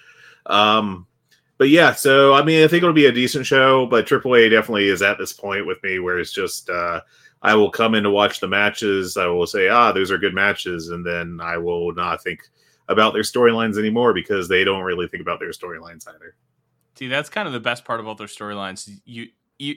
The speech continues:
Speaker 2: if you just pop in, you don't understand what's going on because neither do they.
Speaker 1: Yeah, it's the perfect, uh, parachute in, uh, company 'cause, uh, the bookers are also parachuting in.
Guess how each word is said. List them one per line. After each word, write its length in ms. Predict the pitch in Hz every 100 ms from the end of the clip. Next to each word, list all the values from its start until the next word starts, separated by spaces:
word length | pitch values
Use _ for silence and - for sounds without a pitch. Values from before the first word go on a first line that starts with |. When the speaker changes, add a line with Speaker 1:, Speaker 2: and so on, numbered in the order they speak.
| -
Speaker 2:
if 200 | 139 135
you 300 | 147 139 123
just 240 | 123 127
pop 300 | - 143 135
in, 220 | 127 143 160 _ _ _ _ _ _ _ _
you 120 | 135 151
don't 200 | 151 147
understand 380 | 143 135 147
what's 120 | 131 127
going 220 | 135 135
on 140 | 147
because 300 | 151 160 160
neither 280 | 170 175 185
do 200 | 175 202
they. 240 | 254 - - _ _
Speaker 1:
Yeah, 200 | - 175
it's 140 | 113 -
the 80 | 151
perfect, 420 | 180 175 156 -
uh, 360 | 139 123 113 107 _ -
parachute 460 | 143 127 - 127
in, 320 | 120 120 117 98
uh, 360 | 90 90 90 -
company 480 | - 113 92 85 - _ _ - _
'cause, 340 | - 90 90 95
uh, 180 | 92
the 80 | 92
bookers 340 | 95 107 113 101
are 120 | 104
also 300 | 113 - 92
parachuting 580 | 101 87 - 87 82 82
in. 160 | 82